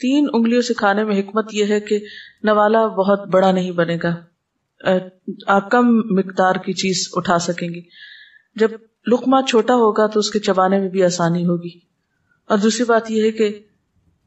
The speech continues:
इंसान के खाने की जो हिर्स है उसको भी ये तरीका कट डाउन करता है, यानी हिर्स को खत्म करता है। फिर ये कि जब आप आहिस्ता आहिस्ता खाते हैं, थोड़ा थोड़ा खाते हैं, तो थोड़ा टाइम लगता है, तो उसमें, अ, सेटिस्फेक्शन ज्यादा बेहतर होती है।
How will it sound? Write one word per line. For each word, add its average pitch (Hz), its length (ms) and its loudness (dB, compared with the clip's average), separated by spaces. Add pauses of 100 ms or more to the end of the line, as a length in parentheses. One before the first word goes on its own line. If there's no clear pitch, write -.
(280)
इंसान 208 480 0
के 202 360 -2
खाने 202 440 0
की 214 160 -4
जो 208 120 -2
हिर्स 233 400 -2
है 160 260 -8 (640)
उसको 262 220 0
भी 247 140 0
ये 233 60 0
तरीका 196 320 -2
कट 185 180 0
डाउन 175 260 2
करता 170 280 -4
है, 160 100 -10 (520)
यानी 190 100 0
हिर्स 208 220 2
को 208 100 -6
खत्म 185 280 -2
करता 175 260 -2
है। 196 60 0
फिर 247 140 0
ये 254 140 0
कि 247 80 0
जब 233 180 2
आप 226 180 2
आहिस्ता 220 260 0
आहिस्ता 247 200 0
खाते 220 260 0
हैं, 220 120 -2
थोड़ा 240 160 4
थोड़ा 240 220 0
खाते 220 300 0
हैं, 247 200 -6 (560)
तो 226 60 -6
थोड़ा 233 240 2
टाइम 233 320 2
लगता 247 280 0
है, 247 60 4
तो 247 120 -2
उसमें, 240 380 -4 (600)
अ, 208 180 2
सेटिस्फेक्शन 247 720 0
ज्यादा 196 340 4
बेहतर 190 340 0
होती 175 360 -6
है। - 140 -20